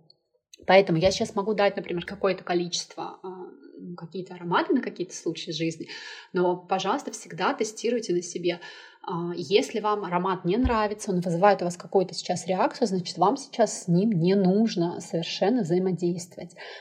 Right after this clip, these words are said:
да, м, потому что аромат, который не нравится, он выз-, может вызвать головную боль, он может вызвать отрицание, тошноту. А мы этого, к-, ну, конечно, к этому не стремимся, да, совершенно, <laughs> я надеюсь. Нам это не нужно. Поэтому всегда,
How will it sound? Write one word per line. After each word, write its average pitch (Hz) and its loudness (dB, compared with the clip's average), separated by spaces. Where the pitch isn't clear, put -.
да, 202 2
м, 170 0
потому 202 0
что - 0
аромат, 208 2
который 180 2
не 175 6
нравится, 180 4
он 170 2
выз-, 190 2
может 185 -2
вызвать 160 0
головную 180 2
боль, 180 4
он 175 0
может 185 -4
вызвать 170 2
отрицание, 196 0
тошноту. 202 0
А 160 0
мы 196 4
этого, 180 -2
к-, 180 2
ну, 170 4
конечно, 170 -2
к 175 -2
этому 180 0
не 175 2
стремимся, 165 -2
да, 175 -6
совершенно, - 0
<laughs> - -
я 165 6
надеюсь. - -4
Нам 185 0
это 185 -2
не 180 -2
нужно. 160 -2
Поэтому 175 -2
всегда, 233 -2